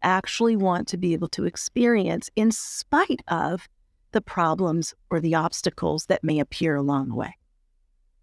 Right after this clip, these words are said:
What you do is, um, find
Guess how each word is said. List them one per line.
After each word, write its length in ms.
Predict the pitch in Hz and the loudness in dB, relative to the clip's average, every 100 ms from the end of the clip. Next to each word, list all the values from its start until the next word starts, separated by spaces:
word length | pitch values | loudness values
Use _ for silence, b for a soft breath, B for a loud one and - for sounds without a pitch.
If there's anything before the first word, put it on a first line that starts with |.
| _ - | _ 2
What 180 | 240 | 2
you 160 | 262 247 | 4 2
do 520 | 170 226 247 202 190 | 4 4 4 4 4
is, 540 | - 190 185 185 - - _ _ _ _ | 4 2 4 0 -2 -14 _ _ _ _
um, 180 | 180 131 | -6 -4
find 760 | - - 220 214 220 220 220 | -6 0 4 4 4 6 4